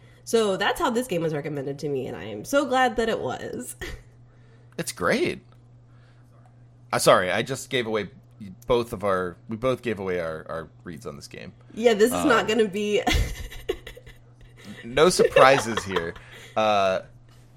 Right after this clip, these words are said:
Speaker 2: this game is really good, though. It's, like, it's, it's fantastic. Um, it, ha-, so I, I have seen it described as a point and click
Speaker 1: Mm.
Speaker 2: adventure, which,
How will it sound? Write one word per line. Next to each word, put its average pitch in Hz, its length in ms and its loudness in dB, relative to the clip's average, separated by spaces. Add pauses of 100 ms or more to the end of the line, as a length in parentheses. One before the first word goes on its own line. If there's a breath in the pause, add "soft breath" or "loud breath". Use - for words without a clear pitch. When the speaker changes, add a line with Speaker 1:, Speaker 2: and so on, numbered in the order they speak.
(100)
Speaker 2:
this - 260 -4
game 339 220 -4
is 403 160 -2
really 226 240 0
good, 208 260 0
though. 95 300 2
It's, 120 180 -4
like, 147 200 -2
it's, - 340 -10
it's 131 280 -8
fantastic. 135 800 -6 (100)
Um, 98 580 0 (1080 soft breath)
it, 127 260 -4 (480)
ha-, - 360 -4 (200)
so 220 240 0
I, 202 380 2
I 160 120 4
have 233 140 0
seen 208 200 -8
it 185 100 -8
described 120 520 -2
as 110 220 -6
a 104 100 -8
point 101 300 -8
and 92 100 -12
click - 240 -8
Speaker 1:
Mm. - 40 -12
Speaker 2:
adventure, 147 480 -2
which, 107 320 -8